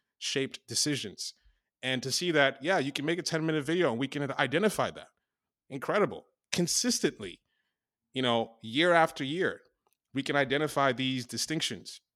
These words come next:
And so that might sound crazy and controversial to people, but that's, if you can wrap your head around that, I feel like the Enneagram now becomes, like, a living, breathing thing. These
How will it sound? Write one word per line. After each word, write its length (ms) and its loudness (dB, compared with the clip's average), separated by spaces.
And 120 0
so 120 6
that 180 6
might 160 6
sound 300 8
crazy 380 4
and 100 -2
controversial 640 0
to 60 -2
people, 300 -8
but 200 -8
that's, 320 0
if 180 -2
you 100 -4
can 180 -4
wrap 280 0
your 80 -2
head 200 -2
around 320 -2
that, 220 -8
I 60 -8
feel 300 0
like 400 0
the 140 -8
Enneagram 500 -2
now 180 -2
becomes, 420 -4
like, 120 -6
a 80 -2
living, 680 -2
breathing 440 -4
thing. 340 -6
These 240 -6